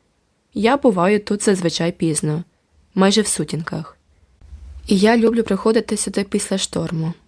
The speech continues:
як сьогодні. Не люблю моря, коли воно спокійне та погідне. Значно цікавіше воно в битві, гуркотінні і піні». «А я люблю його всіляким»,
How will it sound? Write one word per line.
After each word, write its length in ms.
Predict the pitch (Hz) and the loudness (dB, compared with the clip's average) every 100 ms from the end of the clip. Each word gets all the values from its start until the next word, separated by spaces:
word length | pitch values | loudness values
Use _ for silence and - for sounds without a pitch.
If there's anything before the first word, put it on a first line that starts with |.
| _ | _
як 160 | 180 180 | -4 -2
сьогодні. 560 | - 202 170 160 165 165 _ _ _ _ _ _ - | -2 0 0 -2 -4 -6 _ _ _ _ _ _ -2
Не 120 | 247 | 2
люблю 280 | 285 285 214 | 2 4 4
моря, 420 | 165 160 160 160 - _ | 2 -2 -4 -6 -10 _
коли 200 | - 185 | 0 2
воно 180 | 170 170 | 4 2
спокійне 500 | - - - 196 208 | 2 0 2 4 2
та 120 | 190 | 0
погідне. 640 | 185 202 160 151 156 156 165 _ _ _ _ _ _ - | -2 0 0 -2 -2 -4 -8 _ _ _ _ _ _ -8
Значно 440 | 180 185 185 - | 2 2 4 0
цікавіше 680 | 185 180 185 175 214 - 226 | -2 0 0 0 -2 -4 -4
воно 280 | 190 170 170 | -2 -2 -4
в 60 | - | -4
битві, 480 | 175 160 - 170 170 - _ _ | -4 -4 -6 -6 -6 -12 _ _
гуркотінні 580 | - 185 - 170 180 185 | -2 -2 -2 -2 0 0
і 140 | - 196 | 0 -4
піні». 460 | - 208 180 165 151 _ _ _ - - _ _ _ _ _ _ _ - | -2 -2 -2 -2 -8 _ _ _ -20 -20 _ _ _ _ _ _ _ -2
«А 100 | 175 | 2
я 200 | 175 214 | 4 2
люблю 220 | 233 202 | 0 0
його 240 | 196 196 | 0 0
всіляким», 640 | 190 - 185 160 156 165 | 0 -2 -2 -2 -4 -6